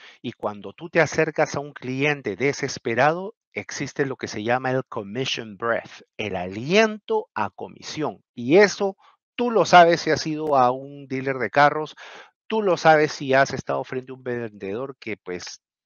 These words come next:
te lo juro de que te dice, "¿Sabes qué? Te regalo a mi mamá, a mi abuelita, con tal que me firmes". ¿De acuerdo? Entonces, ¿por qué? Porque cuando la necesidad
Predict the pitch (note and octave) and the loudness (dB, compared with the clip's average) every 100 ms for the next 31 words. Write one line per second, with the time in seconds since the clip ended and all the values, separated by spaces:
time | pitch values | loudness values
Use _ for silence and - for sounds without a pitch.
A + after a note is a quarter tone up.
0 | _ A2 G2 - C#3+ D3+ C3 - F#2+ - | _ -4 -4 -6 -4 -2 -2 -2 -6 -8
1 | _ _ _ - A2 B2 A2 A2 B2 - | _ _ _ -4 -2 -2 -4 -2 -2 -2
2 | - A2 G#2 B2 C#3+ C#3+ B2+ F2+ F#2 G#2+ | 0 2 2 0 -2 -6 -8 -6 -4 2
3 | D#3+ D3+ G#2+ G2+ A#2+ E3 A#2 - _ _ | 2 2 -4 -2 -2 -2 -4 -8 _ _
4 | _ _ _ _ - G2 G2 A2+ A#2 G#2+ | _ _ _ _ -20 -10 0 0 0 -8
5 | F2+ C#3 G#2+ - - - _ _ _ _ | -6 -6 -6 -8 -16 -18 _ _ _ _
6 | _ _ - - - - - _ _ G2 | _ _ -20 -20 -20 -20 -20 _ _ -10
7 | - A2+ A#2+ F#3+ _ _ _ _ _ _ | -2 -2 -2 -6 _ _ _ _ _ _
8 | - A#2 D3+ D3+ D#3+ D#3 - - _ _ | -4 -2 0 2 2 0 -2 -8 _ _
9 | _ - - - _ _ _ C3 A#2 B2 | _ -16 -16 -16 _ _ _ 0 0 6
10 | F3+ D#3+ _ B2 G#2+ G2+ A2+ - - B2 | 8 6 _ -4 -2 -2 -4 -4 -2 6
11 | B2 A#2 A2+ A2+ A#2 A#2 A#2 A#2 A2 A2 | 6 6 0 -2 -2 2 6 6 6 -2
12 | G#2+ G2+ A2 G2+ - A2 C3 G3+ E3+ | -6 -6 -6 -6 -8 0 8 10 10